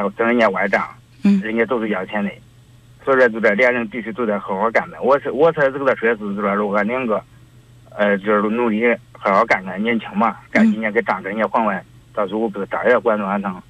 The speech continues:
Speaker 2: 嗯。
Speaker 1: 他现在不是呢，但是他离婚他也没说着，他直接打电话或者找着我。我有，就是八月份的时候，我给他打过电话，我说：“着，咱俩坐一起说说。”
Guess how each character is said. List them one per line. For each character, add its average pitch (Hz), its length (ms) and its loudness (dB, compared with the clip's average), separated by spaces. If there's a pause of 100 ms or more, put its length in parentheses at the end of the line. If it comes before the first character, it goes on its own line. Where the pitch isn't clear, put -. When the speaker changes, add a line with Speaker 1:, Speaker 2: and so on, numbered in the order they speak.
(140)
Speaker 2:
嗯。 208 240 2
Speaker 1:
他 156 100 0
现 120 180 2
在 127 100 2
不 127 160 -4
是 98 200 -4
呢， 101 200 -4 (1800)
但 147 180 2
是 165 80 -2
他 165 140 2
离 165 120 4
婚 135 220 0
他 139 80 -2
也 147 80 4
没 120 160 0
说 110 100 2
着， 113 180 2
他 123 180 2
直 - 120 -6
接 123 200 2
打 113 160 2
电 101 180 0
话 107 220 2
或 120 120 -4
者 110 140 0
找 123 160 2
着 123 60 0
我。 101 260 -2 (160)
我 156 220 0 (140)
有， 170 260 2 (220)
就 151 100 -10
是 143 120 -2
八 127 200 4
月 165 80 4
份 143 140 2
的 127 60 0
时 113 80 -8
候， 127 120 2
我 131 200 4
给 131 80 -4
他 120 100 2
打 131 160 2
过 120 140 -2
电 95 160 0
话， 101 180 2
我 107 140 -2
说 110 100 2
：“着， 107 240 -2 (480)
咱 110 100 -4
俩 120 140 4
坐 110 180 0
一 107 60 2
起 101 60 -6
说 - 840 -4
说。” 120 100 2